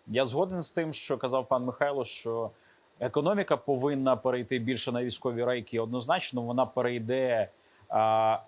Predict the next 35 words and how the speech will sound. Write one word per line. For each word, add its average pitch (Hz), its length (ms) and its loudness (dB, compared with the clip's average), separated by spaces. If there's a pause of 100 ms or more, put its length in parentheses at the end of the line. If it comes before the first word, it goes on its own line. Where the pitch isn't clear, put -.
(160)
знову 123 240 -2
ж - 100 -6
таки, 131 200 -6
можливо, 131 400 0
не 131 120 2
так 120 240 2
явно 120 400 0
зараз, 131 580 4
і 107 100 -6
про 107 160 -6
це, 117 280 0
може, 110 280 -4
не 113 100 -4
всі 113 180 -4
будуть 107 260 -6
знати, 113 340 -2
тому 104 200 -8
що 104 140 -6
не 104 120 -2
треба, 131 340 4
щоб - 160 -4
про 95 160 -10
це 98 160 -8
знали, 92 360 -2 (460)
де 123 260 2
працює 117 500 0
українська 113 500 -2
економіка 113 800 -2 (360)
на 113 240 2
військові 117 540 -2
цілі. 95 440 -4 (360)
Це 98 160 -8
факт. - 440 0 (380)
Але 113 260 2
далі, 143 840 4